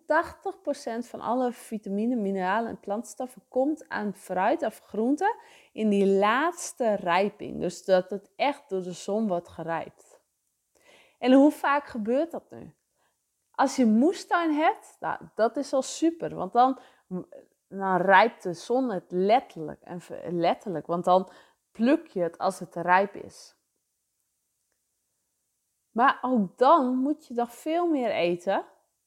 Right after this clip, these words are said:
om de aanbevolen hoeveelheid groente, vitam-, groente, nee, vit-, aanbevolen hoeve-, aanbevolen hoeveelheid te eten. Want door de vermindering van de aarde,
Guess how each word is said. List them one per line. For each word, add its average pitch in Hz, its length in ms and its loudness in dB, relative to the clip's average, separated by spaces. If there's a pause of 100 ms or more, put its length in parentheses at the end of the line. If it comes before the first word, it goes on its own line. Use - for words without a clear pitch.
(140)
om 294 460 2 (360)
de 190 500 4
aanbevolen 208 640 -2
hoeveelheid 196 500 -2
groente, 202 400 -4
vitam-, 180 560 -12
groente, 233 680 0
nee, 202 280 2
vit-, - 360 -12 (140)
aanbevolen 220 720 0
hoeve-, 196 680 -2 (280)
aanbevolen 240 680 2
hoeveelheid 269 540 2
te - 60 -4
eten. 147 460 -4 (560)
Want 254 440 -2
door 220 280 2
de 294 100 2
vermindering 285 600 0
van 240 100 -10
de - 140 -10
aarde, 269 640 -4